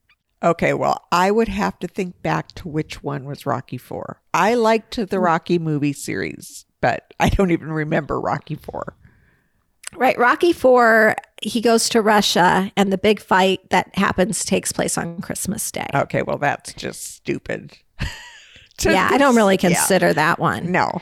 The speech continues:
Speaker 2: Now, this one, in the year that it came out, was the top Christmas movie, but I would never put it in the Christmas movie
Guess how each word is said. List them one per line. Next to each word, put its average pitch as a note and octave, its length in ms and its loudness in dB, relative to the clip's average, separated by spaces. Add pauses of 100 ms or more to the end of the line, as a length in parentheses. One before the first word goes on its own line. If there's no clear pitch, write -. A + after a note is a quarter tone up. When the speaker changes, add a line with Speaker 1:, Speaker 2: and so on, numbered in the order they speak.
(1200)
Speaker 2:
Now, C#4+ 180 4
this G4 300 4
one, G#3+ 500 4 (220)
in A3+ 140 4
the A3+ 100 4
year C#4 280 4
that D4+ 200 4
it A#3+ 140 2
came A#3 380 2
out, G3+ 720 2
was G#3 240 2
the G#3+ 140 2
top - 400 0
Christmas G#3 600 2
movie, F3+ 460 4
but G#3 440 0 (540)
I B3+ 240 0
would F#4 180 2
never E4+ 300 2
put - 280 2
it D#4+ 120 4
in D#4 120 2
the C#4+ 100 -2
Christmas - 480 0
movie A#3+ 300 4